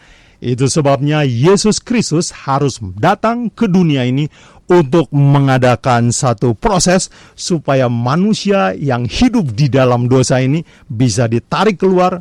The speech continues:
dan kembali kepada surga yang sebenarnya.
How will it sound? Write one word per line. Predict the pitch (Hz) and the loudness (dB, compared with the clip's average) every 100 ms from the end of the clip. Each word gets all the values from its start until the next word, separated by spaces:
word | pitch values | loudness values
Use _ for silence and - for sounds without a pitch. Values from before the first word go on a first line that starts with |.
| - | -10
dan | 127 107 110 110 | -8 -4 -4 -4
kembali | 160 135 117 113 120 | -2 -2 0 0 -2
kepada | 117 110 104 | -6 -6 -4
surga | 98 - - 156 113 120 117 123 - | -4 -4 -4 -4 -2 -4 -6 -10 -16
yang | 147 131 113 | -12 -10 -8
sebenarnya. | 123 110 104 104 101 87 | -8 -8 -6 -6 -8 -12